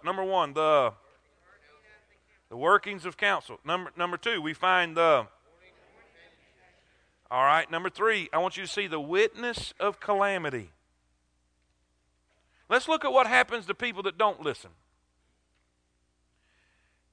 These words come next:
After telling, after telling his son to be careful who he hangs with,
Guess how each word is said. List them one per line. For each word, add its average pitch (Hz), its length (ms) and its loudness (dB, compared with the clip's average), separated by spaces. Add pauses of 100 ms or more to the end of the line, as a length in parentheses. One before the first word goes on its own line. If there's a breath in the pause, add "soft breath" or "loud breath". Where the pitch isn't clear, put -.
(220)
After 262 440 6
telling, 262 600 2 (100)
after 226 380 2
telling 226 540 2
his 202 180 -6
son 190 400 -2
to 165 40 -10
be 165 160 -8
careful 185 600 -4 (420)
who 175 140 -6
he 165 80 0
hangs 170 400 -4
with, 127 220 -4